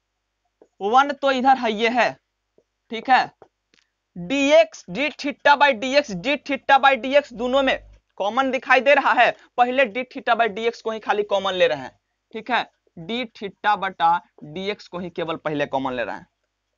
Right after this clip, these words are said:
ये क्या हो जाएगा, टू ए cos theta माइनसवा है तो माइनस आगे ही कर लेते हैं, आ into sin theta, आ plus टू बी sin theta into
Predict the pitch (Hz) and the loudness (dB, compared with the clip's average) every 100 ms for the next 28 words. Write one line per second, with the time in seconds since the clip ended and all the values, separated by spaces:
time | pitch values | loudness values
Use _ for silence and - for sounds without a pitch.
0 | _ _ _ 196 226 262 269 254 254 254 | _ _ _ -6 -4 0 4 4 4 2
1 | 240 247 _ - 240 254 269 240 214 214 | 4 2 _ -12 -6 -6 -2 0 2 0
2 | 262 _ _ _ _ _ 208 214 254 262 | -4 _ _ _ _ _ 0 2 2 0
3 | - - 220 _ 220 175 196 - _ _ | -16 -14 -14 _ 2 2 0 -8 _ _
4 | _ _ _ 175 208 214 214 240 247 240 | _ _ _ -2 -2 0 0 2 2 2
5 | 233 214 214 220 - 185 185 202 240 226 | 2 2 0 -2 -6 -2 -2 -2 -4 -2
6 | 214 220 220 220 170 175 - _ - 185 | -2 -2 -4 -6 -4 -6 -12 _ -6 -6
7 | 202 214 196 170 175 - _ _ - 214 | -6 -10 -6 -6 -8 -14 _ _ -4 -2
8 | 240 254 - 240 220 - 165 170 - _ | 0 -4 -10 -16 -8 0 2 2 -2 _
9 | - 170 _ 214 220 214 190 - 208 - | -8 -8 _ -2 2 4 4 0 -14 -14
10 | _ - _ - 247 277 226 254 220 185 | _ -20 _ -12 -6 -4 -4 -4 -2 -4
11 | 226 _ _ _ 214 202 254 247 - 202 | -8 _ _ _ -2 -2 -2 -6 -12 -14
12 | - 208 196 180 180 175 | -6 -4 -4 -8 -10 -8